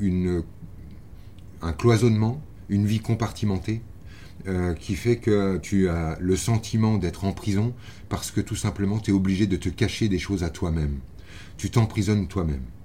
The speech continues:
T'es obligé de te les cacher parce que tu dois te cacher tes désirs, te cacher tes pulsions,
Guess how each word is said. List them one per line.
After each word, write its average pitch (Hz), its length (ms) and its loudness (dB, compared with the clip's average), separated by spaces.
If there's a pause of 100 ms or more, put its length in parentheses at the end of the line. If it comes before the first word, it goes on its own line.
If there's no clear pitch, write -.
(640)
T'es 110 80 4
obligé 104 200 6
de 104 40 -6
te 107 100 2
les 101 120 6
cacher 117 360 2
parce - 240 -4
que 104 260 2 (200)
tu 87 120 -6
dois 92 120 4
te 98 100 -2
cacher 87 280 0
tes 90 140 0
désirs, 92 440 2 (280)
te 90 100 2
cacher 92 220 0
tes 85 120 -2
pulsions, 101 560 0